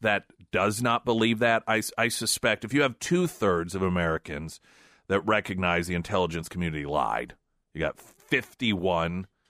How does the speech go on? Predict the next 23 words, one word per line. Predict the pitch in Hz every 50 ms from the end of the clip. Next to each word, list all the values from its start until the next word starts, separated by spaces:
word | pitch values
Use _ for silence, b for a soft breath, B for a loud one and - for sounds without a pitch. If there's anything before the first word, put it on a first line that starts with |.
| _ _ _ _
people | - 110 104 - 113 104
connected | - - 104 95 92 87 - 92 85
to | 90
the | 85 87
intelligence | 85 82 - - 92 92 85 85 87 82
community | - - 92 87 87 85 85 82 85 85
all | 82 85 90 95
coming | - - 101 90 90 87
together | 85 82 85 85 87 87 90
and | 90 87
going, | 87 87 87
"Oh, | 107 123 123
yeah, | 127 120 110 95 90 - B B B B B B
hey, | - 123 123 107
we're | 90 98 120 117
experts | 107 107 107 - - - 90 82 - - 82
in | 80
this. | 78 78 76 - -
This | 101 -
clearly | - - - - - 117 131 139 123 104 90 87 82 82
is | 80 78
Russian | 92 90 87 - - 85
misinformation." | 85 82 78 - 85 78 73 - 80 82 80 76 71 - - 60 -